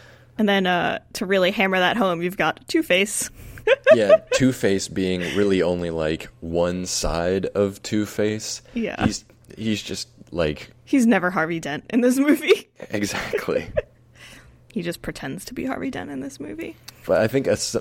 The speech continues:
Speaker 2: something that makes this a whole lot more fun is also kinda wanna note that this is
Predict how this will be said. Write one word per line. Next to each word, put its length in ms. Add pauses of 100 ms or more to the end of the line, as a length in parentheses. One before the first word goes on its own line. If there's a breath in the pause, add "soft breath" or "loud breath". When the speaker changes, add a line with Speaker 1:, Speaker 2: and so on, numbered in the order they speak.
Speaker 2:
something 300
that 120
makes 480 (340)
this 380
a 80
whole 140
lot 120
more 120
fun 160
is 240 (720)
also 520 (140)
kinda 180
wanna 200
note 260
that 100
this 160
is 140